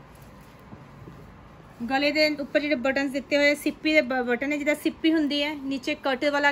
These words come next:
ਘੇਰਾ ਦਿੱਤਾ ਹੋਇਆ ਹੈ। ਬਾਜੂ ਤੇ ਬਹੁਤ ਸਿੰਪਲ ਨੇ, ਬਹੁਤ ਪਿਆਰੇ ਬਾਜੂ ਨੇ। ਨਾਲ ਆਏਗਾ ਵਾਈਟ ਕਲਰ ਚ ਸ਼ਰਾਰਾ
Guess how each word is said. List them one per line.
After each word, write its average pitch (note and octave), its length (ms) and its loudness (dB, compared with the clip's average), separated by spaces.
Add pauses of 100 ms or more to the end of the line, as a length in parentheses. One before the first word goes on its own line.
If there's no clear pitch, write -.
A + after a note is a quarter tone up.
ਘੇਰਾ C#4 220 2
ਦਿੱਤਾ A3+ 280 2
ਹੋਇਆ C#4+ 220 4
ਹੈ। C#4+ 120 0 (1160)
ਬਾਜੂ C#4 380 2
ਤੇ D4+ 80 0
ਬਹੁਤ C#4 300 0
ਸਿੰਪਲ D4 420 0
ਨੇ, D4+ 80 0
ਬਹੁਤ C4+ 300 -2
ਪਿਆਰੇ C#4 240 2
ਬਾਜੂ B3+ 320 0
ਨੇ। C#4+ 220 -2 (2000)
ਨਾਲ C4+ 240 6
ਆਏਗਾ D#4+ 300 6 (100)
ਵਾਈਟ B3+ 280 2
ਕਲਰ C#4+ 240 -2
ਚ C#4 120 -18
ਸ਼ਰਾਰਾ B3 480 0